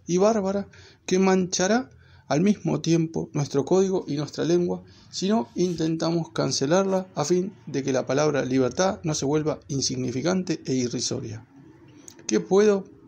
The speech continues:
añadir a estas verdades tan evidentes?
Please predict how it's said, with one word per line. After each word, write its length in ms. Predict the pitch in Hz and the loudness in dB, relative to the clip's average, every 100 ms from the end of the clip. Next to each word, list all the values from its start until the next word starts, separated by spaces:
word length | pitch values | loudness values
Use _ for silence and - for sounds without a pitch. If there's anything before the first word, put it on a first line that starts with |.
| - - - - - - - - | -20 -20 -20 -20 -20 -20 -16 -2
añadir 500 | 180 185 233 269 254 - - - - | 2 4 2 2 -2 -10 -20 -6 -2
a 60 | |
estas 260 | 214 226 196 | 0 0 2
verdades 380 | 190 208 208 - | 2 2 0 0
tan 160 | 185 | 2
evidentes? 720 | 180 160 139 120 147 160 - | 4 4 2 -2 -4 -6 -10